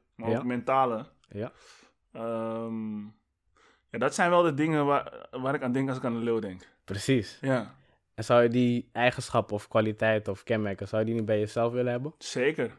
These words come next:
Speaker 2: Hmm.
Speaker 1: Zeker.
Speaker 2: Rise like a lion.
Speaker 1: Ja, zeker, zeker, zeker.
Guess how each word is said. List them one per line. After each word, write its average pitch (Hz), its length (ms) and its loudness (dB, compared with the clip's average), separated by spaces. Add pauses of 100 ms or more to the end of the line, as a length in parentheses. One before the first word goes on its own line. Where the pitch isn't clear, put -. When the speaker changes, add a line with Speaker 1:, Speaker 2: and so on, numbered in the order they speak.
(160)
Speaker 2:
Hmm. 117 360 -6 (120)
Speaker 1:
Zeker. 127 460 -4 (180)
Speaker 2:
Rise 85 320 -6
like 107 180 -4
a - 20 -2 (120)
lion. 120 240 -8
Speaker 1:
Ja, 123 440 -2 (240)
zeker, 131 460 -2
zeker, 120 380 -2
zeker. 120 360 -4